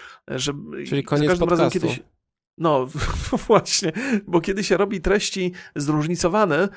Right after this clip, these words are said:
Speaker 1: to widzowie trochę się gubią. No, znaczy są tacy, którzy przychodzą tylko dla podcastów, potem są tylko tacy, którzy przychodzą tylko dla vlogów i w rezultacie algorytm YouTube'a wyczuwa, że tylko połowa twoich materiałów jest ciekawa dla widzów. Tam, tam te przeliczniki są,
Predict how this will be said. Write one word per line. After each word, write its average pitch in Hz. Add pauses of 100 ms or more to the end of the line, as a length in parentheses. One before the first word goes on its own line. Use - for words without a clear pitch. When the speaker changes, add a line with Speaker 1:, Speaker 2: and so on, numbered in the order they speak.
(140)
Speaker 1:
to 160
widzowie 170
trochę 156
się 165
gubią. 139
No, 117
znaczy 135
są 185
tacy, 175
którzy 151
przychodzą 165
tylko -
dla 151
podcastów, 165 (240)
potem 156
są 170
tylko 175
tacy, 165
którzy 147
przychodzą 147
tylko -
dla 147
vlogów 143 (280)
i 165
w 147
rezultacie 165
algorytm 160
YouTube'a 156
wyczuwa, 156
że 156
tylko 170
połowa 160
twoich 151
materiałów 156
jest 156
ciekawa 120
dla 127
widzów. 123 (240)
Tam, 175
tam 180
te 190
przeliczniki 190
są, 180